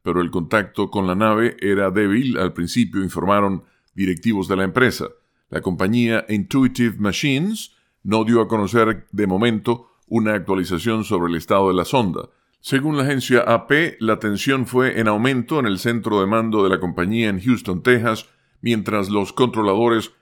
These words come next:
aguardaban la señal de la sonda ubicada a unos cuatrocientos mil kilómetros de distancia,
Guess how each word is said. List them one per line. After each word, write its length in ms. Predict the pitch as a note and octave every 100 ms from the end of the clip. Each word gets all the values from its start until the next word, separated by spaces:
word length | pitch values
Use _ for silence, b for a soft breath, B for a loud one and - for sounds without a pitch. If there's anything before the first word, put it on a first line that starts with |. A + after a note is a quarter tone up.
| _
aguardaban 600 | G2+ F#2 F#2 G#2+ A2+ A2
la 80 | F#2+
señal 380 | F#2+ F#2 G2+ G2+
de 80 |
la 100 | F#2
sonda 280 | F2+ G#2+ G2+
ubicada 680 | F#2+ F2 G#2+ G#2 G#2 G2+ - _ -
a 60 |
unos 260 | G#2 G#2+ -
cuatrocientos 680 | G#2 F2+ F#2 F2+ E2+ E2 G2
mil 240 | B2+ B2
kilómetros 480 | G2 G#2+ G#2 F#2+ F2+
de 100 | F2+
distancia, 680 | F2 - C3+ B2 B2 A2+